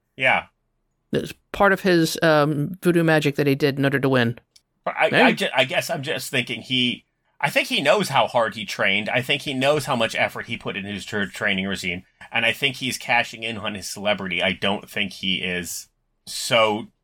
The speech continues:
Speaker 1: enamored by the cupping experience that he,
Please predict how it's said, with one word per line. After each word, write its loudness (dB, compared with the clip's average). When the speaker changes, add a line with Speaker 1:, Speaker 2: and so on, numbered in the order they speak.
Speaker 1:
enamored 0
by 2
the -10
cupping -2
experience -2
that -2
he, -4